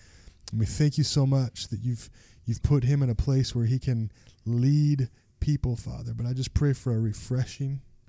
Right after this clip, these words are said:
I pray for a refreshing over his life right now, over his family, Father.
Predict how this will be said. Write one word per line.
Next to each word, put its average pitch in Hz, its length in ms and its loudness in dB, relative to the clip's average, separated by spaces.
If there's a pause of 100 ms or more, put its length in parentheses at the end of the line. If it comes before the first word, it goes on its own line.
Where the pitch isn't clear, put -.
(760)
I 117 60 -4
pray 135 200 2
for 127 180 0
a 117 60 4
refreshing 120 640 -2
over 123 200 0
his 120 200 0
life 123 320 -4
right 127 160 -4
now, 135 200 0
over 123 200 0
his 113 220 0
family, 123 480 -2
Father. 139 500 -6